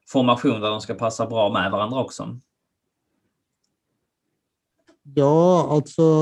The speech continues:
Speaker 2: eh, jag tycker alltid att det varit överdrivet att Christensen bara kan spela i mitten av en trebackslinje.
Speaker 1: Mm.
Speaker 2: Och han har ju visat i några matcher nu att han kan spela riktigt bra till höger,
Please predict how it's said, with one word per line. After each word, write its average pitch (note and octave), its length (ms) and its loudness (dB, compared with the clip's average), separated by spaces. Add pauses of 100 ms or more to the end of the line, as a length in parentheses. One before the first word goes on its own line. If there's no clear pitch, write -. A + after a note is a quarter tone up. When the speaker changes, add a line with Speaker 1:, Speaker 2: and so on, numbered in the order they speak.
(680)
Speaker 2:
eh, D3 60 0
jag D3 420 2
tycker F3+ 260 0
alltid C#3 280 2
att C3+ 140 0
det C3+ 80 0
varit C3 320 2
överdrivet C3+ 840 0
att B2 200 -2
Christensen B2+ 720 -6
bara C3+ 400 0
kan B2+ 200 -6
spela B2+ 380 -6
i A#2 40 -6
mitten B2 400 -12
av A#2+ 120 -4
en A#2 80 -8
trebackslinje. B2 1000 -4 (220)
Speaker 1:
Mm. A#2 240 -6 (120)
Speaker 2:
Och C#3 220 4
han D3 140 4
har E3 80 6
ju F3 60 6
visat D#3+ 440 4
i D3+ 60 4
några C3+ 200 0
matcher C#3+ 400 -2
nu A#2+ 200 2
att A2 140 -2
han B2 180 -4
kan D3 240 -2
spela B2 380 -2
riktigt B2 340 -8
bra C#3+ 200 -2
till B2+ 180 -4
höger, B2 500 -2